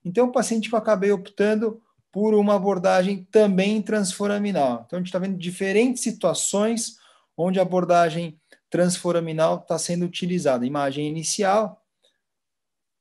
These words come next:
<clears throat> remoção aqui da, da hérnia, a gente já consegue ver a raiz,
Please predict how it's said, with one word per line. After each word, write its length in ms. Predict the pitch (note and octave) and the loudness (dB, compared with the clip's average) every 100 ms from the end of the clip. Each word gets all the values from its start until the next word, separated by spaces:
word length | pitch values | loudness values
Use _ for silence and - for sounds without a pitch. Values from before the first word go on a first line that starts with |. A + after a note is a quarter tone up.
| _ | _
<clears throat> 1500 | E3+ F3+ C#3 A#2+ - _ _ _ _ _ _ _ _ _ _ - | -8 -4 -6 -6 -16 _ _ _ _ _ _ _ _ _ _ -4
remoção 680 | D#3+ D#3+ D3+ - E3 D3+ | -2 0 -2 0 2 2
aqui 240 | C#3+ C#3+ D3+ | 0 -2 -2
da, 420 | C3+ B2+ A#2 A2 _ _ _ _ _ _ _ _ _ | -2 -2 -8 -12 _ _ _ _ _ _ _ _ _
da 280 | C3 C#3 C#3 | -2 0 4
hérnia, 280 | D#3 F#3+ E3+ | 4 4 2
a 40 | |
gente 160 | D3 D3+ | -4 -4
já 120 | D#3 | -4
consegue 480 | D#3 D3+ - D#3+ D3+ | -4 -4 -2 -2 -2
ver 180 | D3+ D3+ | 2 2
a 80 | |
raiz, 680 | B2+ C#3 C#3 E3+ F3 - | 2 0 0 0 -2 -4